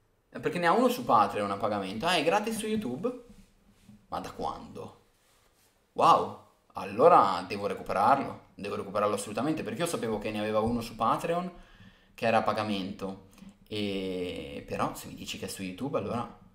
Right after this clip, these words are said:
devo, ho qualcosa da ascoltare sicuramente. Cavolo, cosa mi sono perso? E dicevo, questa pensavo fosse una live un po' di cazzeggio, invece è venuto, è venuto fuori un paio di discorsi, quindi quasi quasi la, la rimetto su YouTube, anche perché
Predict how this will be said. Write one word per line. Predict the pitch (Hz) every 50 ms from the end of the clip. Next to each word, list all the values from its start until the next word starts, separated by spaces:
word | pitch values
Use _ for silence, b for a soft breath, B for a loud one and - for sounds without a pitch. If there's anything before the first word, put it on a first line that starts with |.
| _ - - - - -
devo, | - - - 90 85 82 82 76 - - - - - - -
ho | - - -
qualcosa | - - 98 95 - 104 101 110 113
da | 98
ascoltare | - - - 101 95 - - 95 120 139
sicuramente. | 131 - - - - 76 71 101 123 143 - - - 98 - - _ _
Cavolo, | - 98 92 92 - - - 98 98 -
cosa | - - 113 113 107
mi | 101 95
sono | - - 98 90
perso? | - 123 131 123 107 - - - 101 98 - - b b b b b b b b b b b b b b _ _
E | - 127 123 120 117 113 113 113 113 110 110 110 113 113 113 113 110 - -
dicevo, | 143 156 170 160 - 165 131 -
questa | - 143 - - -
pensavo | - 226 - 131 123 123
fosse | 127 - 139
una | 135 131 135
live | 135 139 131
un | 131 -
po' | 139 139
di | 139 135
cazzeggio, | - - - - - - - 127
invece | 131 170 - - 220
è | 208
venuto, | 220 240 - - - - - _ _ _
è | - - - _ _ _ _
venuto | - 294 285 - - - 165 156 -
fuori | - 170 160 151
un | 135
paio | 135 143 143 139
di | 135
discorsi, | 123 123 - - - 147 - - - -
quindi | 269 262 233
quasi | 233 226 220 220 214
quasi | 131 131 131 -
la, | - 95 92 90 90 87 82 78
la | 98 104
rimetto | 104 104 107 104 104 - - 107
su | - -
YouTube, | 104 101 104 104 - 92 87 82 82
anche | 78 78 - - 78
perché | - 90 90 - 98 95 92 - B B